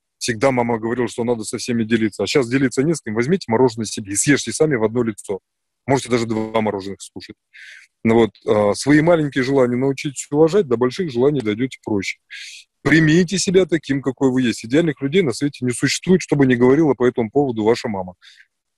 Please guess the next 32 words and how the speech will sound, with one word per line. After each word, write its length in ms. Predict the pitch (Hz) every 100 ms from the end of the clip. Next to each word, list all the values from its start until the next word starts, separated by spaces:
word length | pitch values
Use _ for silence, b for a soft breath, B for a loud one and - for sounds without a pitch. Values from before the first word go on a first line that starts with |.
| -
А, 220 | 113 107
не 140 | 117 151
стесняйтесь 600 | 185 165 190 147 135 120
негативных 600 | 147 156 165 139 127 -
мыслей 320 | 147 123 123
и 40 |
страхов, 440 | 127 190 226 - 160
работайте 560 | 151 151 156 151 131 127
с 120 | -
ними. 260 | 127 123 113 _ _ _ _
А, 440 | 113 113 110 113 117
не 240 | 127 143
обман-, 480 | 160 151 160 151 135
самое 320 | - 151 151
важное, 300 | 151 165 135 117
наверное, 320 | 127 120 113
ещё 200 | 110 113
не 120 | 117
обманывать 500 | 139 143 143 139 123
себя. 300 | - 123 104
То 180 | 92 -
есть, 120 | 98
опять 260 | 113 104 113
же, 100 | 104
мы 120 | 107
говорим 380 | 110 120 156 240
о 80 | 127
том, 160 | 107
что 160 | 98 -
я 120 | 113
этого 200 | 117 104 98
хочу. 360 | 110 101 104